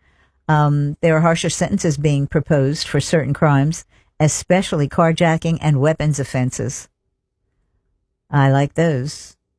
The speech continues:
The, uh, another one would make the distribution of fentanyl to minors a crime punishable by twenty-five to ninety-nine years in jail without parole. Hmm. I'm liking that one. First of all, hey,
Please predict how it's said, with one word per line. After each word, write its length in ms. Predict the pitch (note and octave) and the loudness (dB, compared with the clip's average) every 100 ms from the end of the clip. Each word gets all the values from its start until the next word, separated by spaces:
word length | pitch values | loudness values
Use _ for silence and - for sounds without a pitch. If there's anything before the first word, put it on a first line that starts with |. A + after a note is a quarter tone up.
| _ _ _ _ _ _ _ - | _ _ _ _ _ _ _ 2
The, 340 | D3+ C#3+ C#3+ | 4 4 2
uh, 140 | C#3 - | 0 0
another 300 | D#3 E3+ F3+ | 2 2 2
one 180 | D#3+ | 0
would 220 | C#3+ C#3+ D3 | -2 -2 0
make 220 | D#3+ D#3 | 0 -2
the 80 | C3+ | -2
distribution 580 | D3+ - D3 D#3 D#3+ | -2 -2 -2 -2 -2
of 60 | C#3 | -2
fentanyl 520 | - E3 E3+ D3+ D3+ | 0 0 0 -2 0
to 80 | - | 2
minors 440 | C#3+ D3+ E3+ C3+ | 4 4 0 -2
a 100 | - | -4
crime 420 | C#3+ - D3+ D3 D#3 | -4 0 2 2 0
punishable 560 | F#3+ G3+ - F3 D3 | 0 0 0 -2 -2
by 160 | C#3+ C3 | -2 -4
twenty-five 540 | - F3+ G3 F3+ F3+ | -2 0 2 0 0
to 100 | - | 0
ninety-nine 560 | C#3+ D3+ F#3 F3+ E3 D#3+ | 2 2 2 0 0 0
years 320 | D#3 D#3 D3 | -2 -2 -4
in 180 | D3+ D3 | -2 0
jail 300 | D#3 C#3+ C3 | 2 0 2
without 480 | C#3+ - D3 E3 - | 0 2 2 2 0
parole. 560 | - F3+ E3 E3 A#2 A#2+ - _ _ _ _ _ _ _ _ _ _ _ _ _ _ _ | -2 0 2 0 -2 -6 -12 _ _ _ _ _ _ _ _ _ _ _ _ _ _ _
Hmm. 840 | C4+ D4+ E3 C#3+ C3+ A#2+ A2+ A#2 C#3+ _ _ _ _ _ _ _ _ _ _ - | -4 0 0 0 -2 -2 -4 -4 -8 _ _ _ _ _ _ _ _ _ _ -2
I'm 100 | C#3+ | 2
liking 320 | D#3 A#3 B3 | 2 2 2
that 240 | A#3 C#4+ | 2 2
one. 320 | F3 D#3 D#3+ - _ _ _ | 2 0 0 -6 _ _ _
First 300 | - A#3 - | -2 0 0
of 100 | G#3+ | 0
all, 140 | G3 | 0
hey, 360 | G3 A#3+ D#3 | 0 0 0